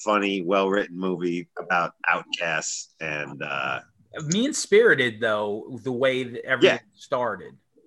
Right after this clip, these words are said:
Speaker 1: Yes. Yeah. And then it, you know, gradually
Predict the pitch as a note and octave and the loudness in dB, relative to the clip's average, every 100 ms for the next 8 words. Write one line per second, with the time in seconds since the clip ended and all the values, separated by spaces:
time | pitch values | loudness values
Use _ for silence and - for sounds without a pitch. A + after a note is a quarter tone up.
0 | - - - - F#2 - - - _ _ | -20 -20 -8 0 0 0 -8 -12 _ _
1 | - C#3 C#3 D2+ G2+ - G#2+ A#2 A#2 G#2 | 0 4 4 0 -10 -6 2 4 4 2
2 | - _ _ _ B2 G#2+ G#2 G2 G#2 G#2+ | -4 _ _ _ 0 2 2 4 4 4
3 | F#2+ G2 F#2+ | 0 0 -2